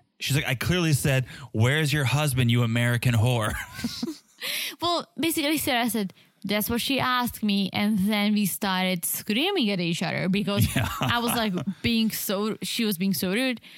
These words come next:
Speaker 2: started screaming. That's what happened. Natalie says, "I didn't call you a whore."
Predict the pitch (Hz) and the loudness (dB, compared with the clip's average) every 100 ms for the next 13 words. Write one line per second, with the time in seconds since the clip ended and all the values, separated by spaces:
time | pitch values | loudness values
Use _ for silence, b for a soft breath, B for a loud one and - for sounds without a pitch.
0 | B - 226 208 196 - 277 277 262 247 | B -6 -2 0 -2 -2 0 2 2 2
1 | 226 208 196 202 240 277 202 190 - - | 0 0 0 0 2 0 0 -2 -4 -4
2 | 214 233 277 277 226 - 214 - B B | 0 0 0 0 0 0 -2 -4 B B
3 | B - 226 240 220 226 214 - 220 220 | B -4 0 2 2 2 0 -2 0 2
4 | 208 214 285 247 | 2 0 0 0